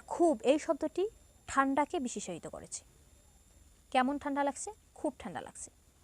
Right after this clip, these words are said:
বা অল্প ঠান্ডা লাগছে, এই কথাটা ঠান্ডা শব্দটাকে বিশেষায়িত করেছে, তাই খুব হচ্ছে বিশেষণের বিশেষণ। এটা হচ্ছে ক্রিয়া, এটাকে বিশেষায়িত করেছে এটি, তাই এটি হচ্ছে ক্রিয়া বিশেষণ,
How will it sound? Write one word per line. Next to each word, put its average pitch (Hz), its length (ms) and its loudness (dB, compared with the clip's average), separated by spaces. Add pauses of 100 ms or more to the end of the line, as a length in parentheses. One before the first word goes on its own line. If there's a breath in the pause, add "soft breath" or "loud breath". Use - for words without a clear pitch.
বা 220 120 -4
অল্প 285 260 4
ঠান্ডা 190 260 -6
লাগছে, - 300 -10 (760)
এই 226 260 0 (560)
কথাটা 269 420 6 (840)
ঠান্ডা 262 280 4
শব্দটাকে 262 580 -2 (160)
বিশেষায়িত 214 460 -4
করেছে, - 360 -10 (360)
তাই 196 140 -4 (100)
খুব 320 360 2
হচ্ছে 262 260 -2 (560)
বিশেষণের 277 680 0 (180)
বিশেষণ। 202 420 -6 (400 soft breath)
এটা 262 140 8
হচ্ছে 302 140 0
ক্রিয়া, 277 300 2 (420)
এটাকে 277 240 4
বিশেষায়িত 262 480 -2
করেছে 247 340 0
এটি, 359 200 -2 (140)
তাই 233 140 4
এটি 233 120 0
হচ্ছে 285 320 0 (400 soft breath)
ক্রিয়া 269 200 6
বিশেষণ, 262 380 -4